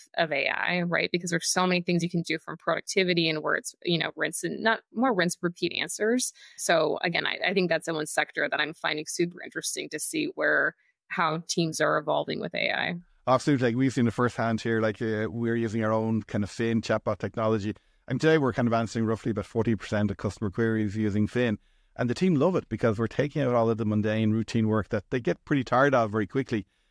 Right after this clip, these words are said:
Speaker 2: And they're now able to focus on a lot more complex work for our customers.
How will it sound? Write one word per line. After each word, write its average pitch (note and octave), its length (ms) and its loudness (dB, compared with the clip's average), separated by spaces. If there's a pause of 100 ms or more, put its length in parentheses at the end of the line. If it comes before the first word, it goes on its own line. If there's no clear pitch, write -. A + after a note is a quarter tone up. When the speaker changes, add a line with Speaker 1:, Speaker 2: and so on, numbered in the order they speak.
(100)
Speaker 2:
And A2+ 160 -2
they're A#2 80 2
now B2 180 4
able A2+ 200 2
to A2 80 0
focus A#2 400 -2
on A2 100 2
a G#2+ 80 2
lot C3 180 0
more B2 180 2
complex B2 640 0
work A2 240 -2
for A2 120 -2
our G#2 100 -2
customers. A2 560 -2